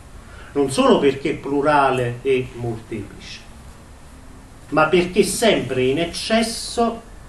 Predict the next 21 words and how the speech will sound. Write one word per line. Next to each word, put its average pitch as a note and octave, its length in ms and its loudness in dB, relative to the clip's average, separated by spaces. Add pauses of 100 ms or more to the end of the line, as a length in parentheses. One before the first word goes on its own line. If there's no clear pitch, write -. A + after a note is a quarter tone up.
(400)
rispetto F3 500 0
ai C3+ 200 2
tentativi D3+ 760 -2
di A#2+ 180 -6
ri-, C#3 300 -4 (100)
di C3+ 200 -4
racchiudere C3+ 800 -2
in A#2 140 -2
un D3+ 220 -6
tutto A#3 640 -4 (300)
la A#2 160 -4
comunità, C#3 840 -2
la A#2+ 140 -10
società, D#3 800 -4
la A2+ 140 -10
nazione, C#3+ 760 -2 (260)
la C3 140 -4
cultura A2 640 -8 (220)
e B2+ 160 -8
così A2+ 380 -4
via. G2 180 -16